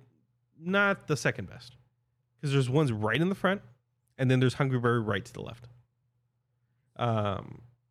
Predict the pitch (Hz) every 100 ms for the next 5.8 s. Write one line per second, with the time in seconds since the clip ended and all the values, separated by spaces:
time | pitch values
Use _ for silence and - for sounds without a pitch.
0 | _ _ _ _ _ - 170 185 185 180
1 | 185 - 131 120 120 113 113 120 120 117
2 | 110 107 - _ _ _ _ _ _ _
3 | _ _ _ - 139 120 107 131 120 117
4 | 120 117 - 143 147 - _ _ _ _
5 | 139 143 156 147 110 107 -